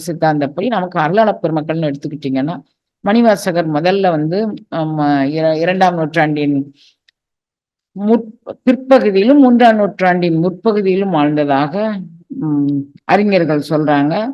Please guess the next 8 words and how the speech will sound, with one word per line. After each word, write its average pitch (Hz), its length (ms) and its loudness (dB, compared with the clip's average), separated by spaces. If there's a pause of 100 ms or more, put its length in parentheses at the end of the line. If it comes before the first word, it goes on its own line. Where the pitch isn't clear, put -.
(120)
இப்ப 202 180 -4
மணிவாசகருக்கு 196 800 0
அடுத்து 147 480 -4 (360)
காரைக்கால் 214 540 2
அம்மையார் 165 400 2
ஐந்தாம் 208 460 4
நூற்றாண்டு 151 680 0
அப்படின்னு 147 240 -2